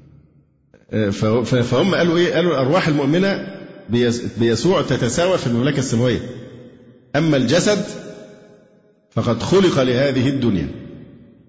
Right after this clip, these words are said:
وعليه أن يخضع لكل ذي سلطان عليه، وأن يتحمل ما يلقى من ألم وعذاب كما تحمل جسد المسيح والعياذ بالله في زعمه. وبهذا التفريق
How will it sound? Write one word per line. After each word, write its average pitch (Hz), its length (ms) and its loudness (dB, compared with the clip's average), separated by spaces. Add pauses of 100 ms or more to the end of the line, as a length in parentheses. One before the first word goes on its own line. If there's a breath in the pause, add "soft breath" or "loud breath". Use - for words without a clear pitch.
(380)
وعليه 139 600 4
أن 131 80 2
يخضع 135 520 2
لكل 135 600 2
ذي 143 180 4
سلطان 131 600 2
عليه، 107 560 2 (840)
وأن 117 160 2
يتحمل 151 680 2
ما 135 220 2
يلقى 143 320 0
من 127 160 0
ألم 110 600 0
وعذاب 110 680 2
كما 156 260 2
تحمل 127 600 0
جسد 131 440 0
المسيح 104 540 0
والعياذ 101 240 2
بالله 107 220 2
في 113 140 0
زعمه. 90 260 0 (1400)
وبهذا 175 360 4
التفريق 127 480 0